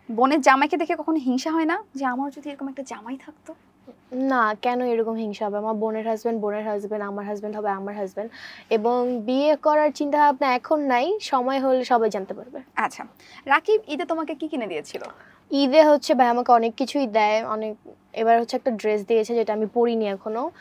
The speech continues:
Speaker 2: এবং সালামি, এগুলি।
Speaker 1: আচ্ছা, রাকিব ভাই আর পরিবারের সাথে তোমার সম্পর্ক কেমন?
Speaker 2: অনেক ভালো, অনেক। আমি তো প্রায় ভাইয়াদের বাসায় যে এক দুদিন থাকি, এবং ঋতু হচ্ছে আমার বেস্ট ফ্রেন্ড, so একসাথে অনেক ভালো টাইম যায়।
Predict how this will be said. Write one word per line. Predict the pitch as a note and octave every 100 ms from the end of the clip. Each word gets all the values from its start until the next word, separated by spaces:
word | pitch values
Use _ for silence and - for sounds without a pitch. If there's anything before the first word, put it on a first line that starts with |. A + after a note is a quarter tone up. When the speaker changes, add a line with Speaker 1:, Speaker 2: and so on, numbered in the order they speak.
| - - -
Speaker 2:
এবং | G#3 G3+ G3+
সালামি, | - A3 G#3+ G#3 A3+ _ _ -
এগুলি। | A3 G#3 G#3+
Speaker 1:
আচ্ছা, | G#3+ - - - -
রাকিব | A#3 A#3 C4 G#4 G4
ভাই | E4 E4+
আর | D#4
পরিবারের | C#4+ B3+ A#3+
সাথে | B3
তোমার | A3 G#3+
সম্পর্ক | - G3 G3 F#3
কেমন? | D3 - - _ -
Speaker 2:
অনেক | A3 G#3+ G#3 G#3 G3+
ভালো, | G#3+ G#3 G#3
অনেক। | G#3 G3+ G3
আমি | G#3 G#3+
তো | A3 A3+ A3 _
প্রায় | A#3 A3 A3+
ভাইয়াদের | A3+ A3 G#3+
বাসায় | G#3+ A3 G#3+
যে |
এক | G#3+ G#3
দুদিন | A3+ G#3+ A3
থাকি, | G#3+ G3 G#3+ A3+ - -
এবং | - A#3 A3+
ঋতু | A#3 A3
হচ্ছে | A#3 A3 A#3
আমার | G#3+ G#3
বেস্ট | G3 G3 -
ফ্রেন্ড, | A3 A#3 C4+ - - _ -
so | G#3+ G3+ - _ -
একসাথে | C4 C#4+ C#4
অনেক | C4+ A#3
ভালো | A3+ A3
টাইম | G#3+ G#3 G3
যায়। | F#3